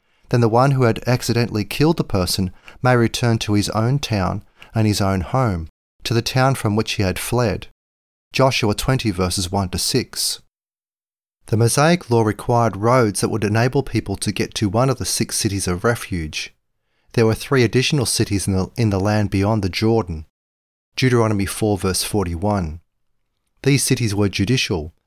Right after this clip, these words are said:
which meant that everyone had access to them. In order for a township or city to gain access to a city of refuge, it would have to create a road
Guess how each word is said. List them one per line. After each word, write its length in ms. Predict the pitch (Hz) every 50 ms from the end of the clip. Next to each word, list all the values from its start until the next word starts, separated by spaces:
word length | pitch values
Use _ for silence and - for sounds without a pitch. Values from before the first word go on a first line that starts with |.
| _ _ -
which 200 | 120 - - -
meant 200 | 117 110 107 -
that 180 | 110 95 -
everyone 420 | 113 117 127 143 135 117 104 95 87
had 200 | 80 101 98 104
access 420 | 104 - - - - 95 - -
to 220 | - - - 127
them. 340 | 120 - 87 80 80 85 85 - _ _ _ _ _ _ _ _ _ _ _ _ _ _ _ _ _ _
In 80 | - 120
order 180 | 127 143 160 151
for 180 | - - 135
a 40 | 117
township 560 | - - - 131 131 131 - - - 127 -
or 80 | 113 104
city 260 | - - 127 120 120
to 120 | - - 107
gain 260 | 92 110 104 104 107
access 440 | 110 113 110 - - - 120 110 -
to 160 | - - 104
a 20 |
city 300 | 92 - - 120 113 104
of 180 | 95 90 87 -
refuge, 720 | 104 113 120 - - - 92 85 90 87 - - - - _ _ _ _ _ _ _ _
it 60 | - 110
would 100 | 117 -
have 220 | 135 143 139 -
to 100 | - 131
create 380 | - - - 117 113 117 117 -
a 80 | 101
road 440 | 101 92 110 110 113 113 117 113 -